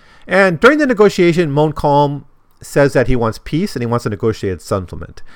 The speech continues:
And basically, he good cops, bad cops them. He's the good cop, wants peace and negotiation, but it's the Indians who want blood. And, and so that's, they're the bad cop.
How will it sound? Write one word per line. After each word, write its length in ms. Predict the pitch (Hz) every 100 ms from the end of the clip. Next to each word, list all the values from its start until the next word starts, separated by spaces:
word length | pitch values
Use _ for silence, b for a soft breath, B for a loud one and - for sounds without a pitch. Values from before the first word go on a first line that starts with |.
| b
And 280 | 156 147 123
basically, 720 | 165 156 151 135 120 113 101
he 200 | 107 90
good 240 | 135 123
cops, 260 | - 101 -
bad 280 | 113 123
cops 320 | - 135 127 -
them. 300 | 131 131 - b
He's 240 | - 139 110
the 100 | 117
good 180 | 139
cop, 360 | - 143 131 - b b b b
wants 220 | 98 95
peace 340 | - - 117 -
and 80 | 98
negotiation, 680 | 101 101 120 113 - 120 85
but 180 | 101
it's 140 | 87 -
the 140 | -
Indians 400 | 131 120 110 98
who 80 | 98
want 260 | 85 80 -
blood. 300 | 85 82 - -
And, 220 | 92 -
and 280 | 82 87 87 _ _
so 260 | - -
that's, 300 | 92 85 -
they're 220 | - 98 87
the 60 |
bad 260 | - 82 -
cop. 320 | - - -